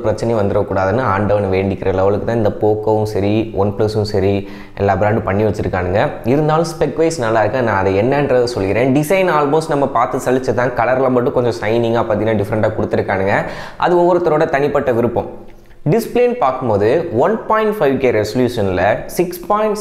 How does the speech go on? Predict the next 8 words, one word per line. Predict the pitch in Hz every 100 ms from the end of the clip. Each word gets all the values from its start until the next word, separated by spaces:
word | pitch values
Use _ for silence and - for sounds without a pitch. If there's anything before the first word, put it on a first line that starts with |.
| -
செவன் | 120 131 139 135
இன்ச்சு | 123 135
பார்த்தீங்கன்னா | 113 101 101 139 156 - 135
AMOLED | 175 196 196 165
டிஸ்பிளே | 131 - 104
வந்து | 107 104
கொடுத்துருக்காங்க. | 101 104 95 90 98 135 196 - - - 131
ஒன் | 196